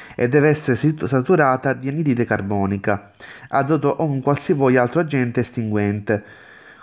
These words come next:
quando non si stanno effettuando esperimenti. I protocolli standard della Fondazione per impedire l'accesso non autorizzato dovrebbero essere posti in essere.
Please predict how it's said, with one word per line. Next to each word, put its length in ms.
quando 260
non 140
si 100
stanno 240
effettuando 480
esperimenti. 920
I 160
protocolli 480
standard 440
della 160
Fondazione 640
per 120
impedire 400
l'accesso 440
non 140
autorizzato 520
dovrebbero 480
essere 420
posti 500
in 100
essere. 560